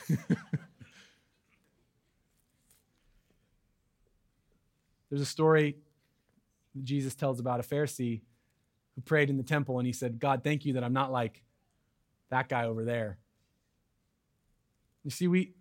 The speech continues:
and, <laughs> and the, and the tax collector, the guy that the Pharisee was pointing at, was beating his chest saying, "God, have mercy on me, a sinner." I'm gonna preach over the next couple weeks about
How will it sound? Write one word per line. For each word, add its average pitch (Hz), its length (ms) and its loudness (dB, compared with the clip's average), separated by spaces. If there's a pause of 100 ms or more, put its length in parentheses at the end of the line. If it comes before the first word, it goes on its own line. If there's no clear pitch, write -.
(160)
and, 143 120 -2
<laughs> 123 100 2
and 190 100 6
the, 156 120 4
and 143 140 0
the 139 60 0
tax 180 300 2
collector, 147 320 0
the 135 80 0
guy 135 160 4
that 127 100 -2
the 127 60 -4
Pharisee 147 300 0
was 127 100 -4
pointing 147 320 0
at, 127 100 -4
was 117 160 -6
beating 143 300 0
his 120 120 -4
chest 135 300 -2
saying, 123 200 -2
"God, 127 260 0 (320)
have 135 120 -2
mercy 139 380 0
on 123 160 0
me, 123 140 -2
a 113 60 -4
sinner." 123 380 -6 (2000)
I'm 170 60 0
gonna 185 140 4
preach 196 360 0
over 156 160 2
the 160 60 4
next 160 200 2
couple 147 200 2
weeks 165 240 2
about 143 300 4